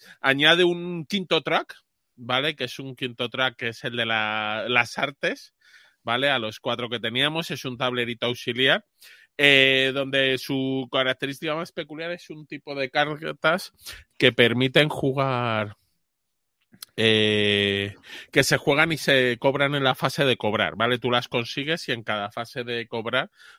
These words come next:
pues las cobrarás. Entonces puedes intentar ir cuanto antes a ese track o ir después a ver cómo, cómo funciona.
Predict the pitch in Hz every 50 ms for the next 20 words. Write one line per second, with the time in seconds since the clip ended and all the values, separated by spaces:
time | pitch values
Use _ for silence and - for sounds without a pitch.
0 | _ - 107 107 104 104 98 - - - 110 104 104 107 113 123 123 107 95 -
1 | 101 95 90 98 92 - - - 120 110 - 120 113 107 117 113 110 110 - 117
2 | 113 117 113 107 - 120 117 113 - 120 120 127 135 - 120 110 - - 107 107
3 | 110 107 - - 117 113 120 120 127 - - _ _ _ _ _ _ _ _ _
4 | 95 95 101 104 104 98 101 113 113 113 - - - 113 120 151 - - - 117
5 | 92 95 95 92 - - 104 98 98 95 92 87 85 82 80 82 85 - 104 107
6 | 110 - - 107 95 85 - - 95 85 80 76 76 - -